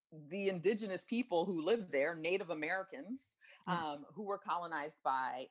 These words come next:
Speaker 1: a Spanish-speaking country, whereas the United States was colonized by English-speaking. So that's made the language different, but it's not the language.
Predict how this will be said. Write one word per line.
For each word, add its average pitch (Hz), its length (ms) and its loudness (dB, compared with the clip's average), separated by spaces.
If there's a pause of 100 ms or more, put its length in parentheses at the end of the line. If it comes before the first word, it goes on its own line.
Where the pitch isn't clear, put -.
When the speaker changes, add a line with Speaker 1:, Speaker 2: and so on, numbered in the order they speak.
Speaker 1:
a 143 40 -14
Spanish-speaking - 680 -6
country, 185 400 -6
whereas 143 360 2 (340)
the 143 60 2
United 143 240 0
States 202 200 -2
was 156 120 -8
colonized 143 420 0
by 127 160 4 (220)
English-speaking. 156 680 -2
So 147 140 -2
that's 151 300 0
made 160 180 -2
the 143 60 -4
language 165 640 -2
different, 156 260 -6
but 151 80 -4
it's - 100 -14
not 240 200 -6
the 160 80 0
language. 135 640 -4